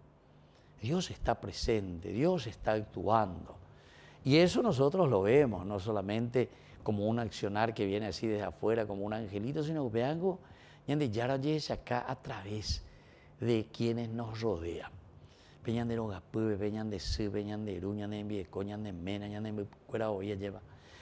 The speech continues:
¿Cuántas veces yo escuché a algunas madres que decían, verdad? "Mis hijos son mi vida ahí"? Es decir, es el actuar, es la vida de un Dios, que le entusiasma a una mamá para seguir luchando, seguir empeñándose,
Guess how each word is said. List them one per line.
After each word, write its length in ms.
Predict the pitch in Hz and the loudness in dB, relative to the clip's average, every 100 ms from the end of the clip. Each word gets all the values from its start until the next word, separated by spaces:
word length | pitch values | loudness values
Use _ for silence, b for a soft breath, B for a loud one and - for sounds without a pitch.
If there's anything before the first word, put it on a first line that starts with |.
| B B | B B
¿Cuántas 240 | 156 160 | -4 -2
veces 280 | 151 151 147 | -2 -2 -2
yo 140 | 117 | 0
escuché 380 | 127 - 107 - | -2 -4 -4 2
a 40 | 123 | 2
algunas 360 | 113 113 90 | 2 -4 -6
madres 440 | 95 110 117 110 98 | -4 -4 -2 -4 -4
que 120 | 110 | -2
decían, 420 | 98 - 117 98 | -2 -2 -4 -4
verdad? 240 | 95 98 98 B B B B B - | -4 -8 -10 B B B B B -10
"Mis 260 | 117 107 - | -6 -4 -4
hijos 360 | 143 - 110 - | -4 0 0 0
son 260 | 120 113 | -6 -4
mi 100 | 110 | -4
vida 340 | 107 131 92 - | -2 -2 -4 -8
ahí"? 240 | - - - - | -12 -16 -20 -8
Es 100 | 110 | -6
decir, 360 | 120 160 147 - B B B B | -4 0 0 -2 B B B B
es 180 | 110 143 | 0 2
el 80 | |
actuar, 460 | 135 120 139 165 127 | 2 0 -2 -2 -2
es 120 | 107 | -2
la 120 | 107 | -2
vida 260 | 110 160 123 | -2 0 0
de 80 | 110 | -2
un 180 | 101 92 | -4 -2
Dios, 400 | 139 147 85 - B B B - | -2 -2 -8 -14 B B B 2
que 60 | 127 | 6
le 100 | 127 | 6
entusiasma 720 | 123 117 - 151 151 131 123 | 4 -2 0 2 2 0 -2
a 40 | |
una 220 | 123 139 | -2 -2
mamá 320 | 127 107 135 | -2 -2 -4
para 180 | 135 117 | -4 -4
seguir 360 | 101 98 117 131 | -4 -4 -4 -4
luchando, 600 | 107 - 131 123 98 95 | -6 -6 -8 -8 -10 -10
seguir 300 | - 107 123 | -6 -2 -2
empeñándose, 1000 | 113 98 98 113 120 107 92 - 110 92 | -2 -6 -6 -6 -8 -8 -10 -6 -6 -6